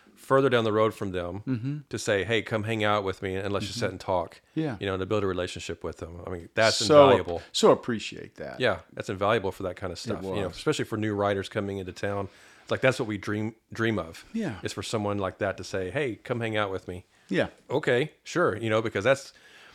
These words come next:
Speaker 1: that's one of the hardest things. When I first moved to town, um, twenty plus years ago, you know, I didn't know anybody. I,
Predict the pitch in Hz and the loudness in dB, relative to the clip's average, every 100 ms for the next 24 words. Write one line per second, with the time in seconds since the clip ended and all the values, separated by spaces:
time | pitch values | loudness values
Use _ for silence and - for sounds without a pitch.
0 | - _ - 165 180 147 107 123 127 113 | -20 _ 0 2 4 4 4 2 0 0
1 | - 120 120 - - _ _ _ _ _ | -2 -2 -2 -6 -14 _ _ _ _ _
2 | _ _ _ _ - 117 120 127 147 127 | _ _ _ _ -8 -2 2 2 0 -4
3 | - 117 107 107 - 98 85 90 - _ | -4 -4 -4 -6 -8 -8 -8 -10 -16 _
4 | _ _ _ - 104 95 92 92 - _ | _ _ _ -6 -2 -2 -2 -8 -16 _
5 | _ _ _ _ - 120 104 92 107 98 | _ _ _ _ -10 -6 -4 -4 -2 -2
6 | - 95 92 90 90 110 - _ _ _ | -4 -4 -4 -6 -6 -8 -12 _ _ _
7 | - _ _ _ _ 120 107 104 123 147 | -20 _ _ _ _ -6 -2 0 0 0
8 | 107 98 95 92 113 151 _ _ - 107 | 0 -2 -2 -2 -4 -8 _ _ -20 -20
9 | _ 107 110 104 | _ -2 0 -2